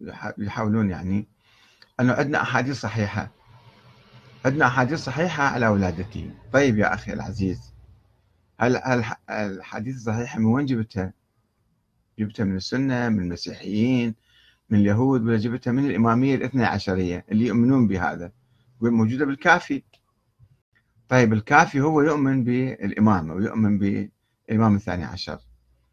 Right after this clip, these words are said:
طيب، هو ي-، دا يسوي أحاديث، يعني متهم، هو دا يسوي أحاديث حتى، آه، يك-، يعني يأيد مذهبه.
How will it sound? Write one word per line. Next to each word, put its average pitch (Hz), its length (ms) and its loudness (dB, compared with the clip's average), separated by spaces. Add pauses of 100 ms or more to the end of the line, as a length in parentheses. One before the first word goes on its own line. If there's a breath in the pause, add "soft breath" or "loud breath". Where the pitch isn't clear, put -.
(760)
طيب، 101 120 -2
هو 143 260 4
ي-، 139 280 0 (240)
دا 101 240 -2
يسوي 120 440 -2
أحاديث، 120 540 0
يعني 107 160 0
متهم، 135 600 0 (720 soft breath)
هو 170 120 6
دا 135 120 4
يسوي 156 300 6
أحاديث 131 640 2 (280)
حتى، 175 540 2 (800)
آه، 92 880 0
يك-، 107 340 -12
يعني 104 260 0
يأيد 147 360 2
مذهبه. 95 480 2